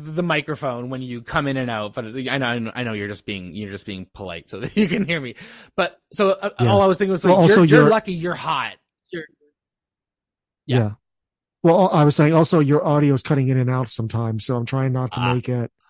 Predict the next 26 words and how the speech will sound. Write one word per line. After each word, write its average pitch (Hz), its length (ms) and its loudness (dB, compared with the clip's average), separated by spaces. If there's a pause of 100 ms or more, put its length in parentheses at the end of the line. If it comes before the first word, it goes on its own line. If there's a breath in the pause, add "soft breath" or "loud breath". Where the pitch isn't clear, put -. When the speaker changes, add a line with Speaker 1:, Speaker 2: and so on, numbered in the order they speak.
(380 soft breath)
Speaker 2:
you 123 100 0
know. 120 80 0
Speaker 1:
Right, 127 260 0 (760)
right, 120 140 0
right, 110 140 0
right, 101 160 -2
right. 82 200 -10 (240)
Okay, 202 340 -2
okay. 104 380 -8
Um, 135 380 0 (520)
so, 156 600 0
uh, 135 400 -2 (520)
so - 180 0
then 185 200 2
we 180 140 -4
get 165 480 -4
to 135 880 -2 (540)
his, 117 880 -10 (580)
um, 104 340 -4
so 120 80 -6
then 131 140 -2
we 143 100 0
get 127 180 -4
to 151 80 -4
his 151 140 -4
place. 107 580 -6